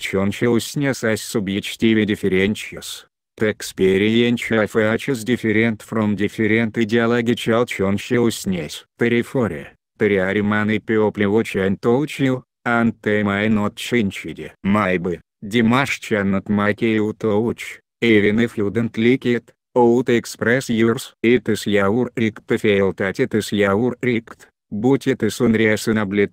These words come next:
impossible when on others are so demanding.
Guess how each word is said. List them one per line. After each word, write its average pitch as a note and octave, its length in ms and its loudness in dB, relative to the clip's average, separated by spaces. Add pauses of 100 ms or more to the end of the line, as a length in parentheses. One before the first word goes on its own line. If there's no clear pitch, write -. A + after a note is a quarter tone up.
(120)
impossible G#2+ 1040 0
when A2 340 2 (180)
on G2+ 200 2
others G2 640 -2
are A2 280 0
so B2 240 0
demanding. F#2 680 -2